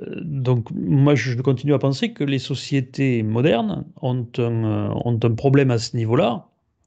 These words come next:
euh, soit un problème encore d'information des gens sur, euh, les moyens de contraception, euh,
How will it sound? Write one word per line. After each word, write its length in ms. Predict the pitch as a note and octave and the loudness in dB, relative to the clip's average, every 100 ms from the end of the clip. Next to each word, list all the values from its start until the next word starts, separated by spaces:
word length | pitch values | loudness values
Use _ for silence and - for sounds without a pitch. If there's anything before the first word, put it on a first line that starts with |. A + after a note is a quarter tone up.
| - _ _ _ - | -20 _ _ _ -4
euh, 460 | A#2 A2+ A#2 A2+ A#2+ | -2 0 0 -2 -6
soit 380 | - - G#3+ G3+ | -6 2 4 4
un 120 | C#3+ | 2
problème 340 | C#3 C#3+ D3 | 2 2 2
encore 280 | C#3 C3 C3 | 0 -4 -2
d'information 1040 | C3 D3+ - C#3 C3+ C3 - D3 C#3 B2+ A2+ _ _ _ _ - | -2 -2 -2 -4 -4 -6 -6 -4 -4 -6 -10 _ _ _ _ -8
des 140 | A2+ | -2
gens 340 | A2+ F#3 A3+ - _ _ _ _ _ _ - | 0 -2 -4 -10 _ _ _ _ _ _ -18
sur, 480 | - - A#2+ G#2 | -14 -6 -4 -2
euh, 140 | G2+ G2+ | -2 -4
les 80 | G#2 | -2
moyens 200 | G#2+ A2 | -2 -2
de 40 | |
contraception, 580 | G#2 G#2 G2 C3 F3+ A3 _ _ _ - - - - _ _ _ _ _ _ B2+ | -2 -2 -2 0 -2 -2 _ _ _ -20 -20 -20 -20 _ _ _ _ _ _ 4
euh, 880 | A#2 A2 G#2 G#2+ A2 - - G2+ | 6 6 2 -2 -4 -4 -6 -8